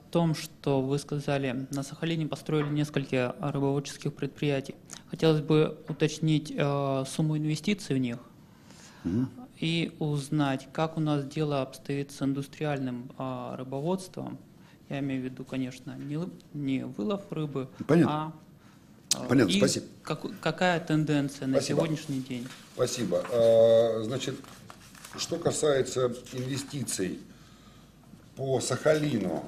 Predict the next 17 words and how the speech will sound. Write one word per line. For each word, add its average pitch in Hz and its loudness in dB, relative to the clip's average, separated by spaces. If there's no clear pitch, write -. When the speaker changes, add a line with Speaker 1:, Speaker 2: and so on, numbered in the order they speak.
Speaker 2:
а, 107 4
вот 127 -2
смотрите, 135 -2
у 98 -2
нас 156 0
тридцать 117 -4
восемь 104 -4
заводов 98 0
на 85 -10
Сахалине. 80 -6
Из 120 -8
них 135 -2
шестнадцать 120 -2
государственных, 117 0
двадцать 101 -2
два 95 0
частных. - -8